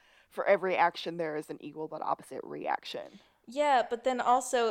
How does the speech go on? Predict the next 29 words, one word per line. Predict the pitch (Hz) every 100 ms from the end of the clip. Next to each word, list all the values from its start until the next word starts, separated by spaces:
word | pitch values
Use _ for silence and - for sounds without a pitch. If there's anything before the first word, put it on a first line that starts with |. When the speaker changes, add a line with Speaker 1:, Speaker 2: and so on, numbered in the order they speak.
| -
Speaker 2:
if | 233 226 - _
you | 220 220
lose, | 214 247 247 247 254 254 - -
you're | 233 214
a | 190
lowlife. | 196 202 247 311 415 494 508 - - - _ _ _ _ _ _ 370 - -
And | 247 233 233 226 220 - 269
Speaker 1:
<laughs> | - 262
Speaker 2:
if | 247
you're | 240
a | 226
winner, | 247 269 285 294 339 330 - -
you | 247
Speaker 1:
You | 269
Speaker 2:
get | 254 247
an |
Speaker 1:
get | 220 214
Speaker 2:
ice | 196
Speaker 1:
a |
Speaker 2:
cream | 233 233
Speaker 1:
hot |
fudge | 208 277
Speaker 2:
sundae. | 254 214
Speaker 1:
sundae? | 440 208 269 _ _ _ _ _ _ _
Speaker 2:
But | 247 240
if | 247
you're | 247
a | 226
loser, | 262 311 233 214 214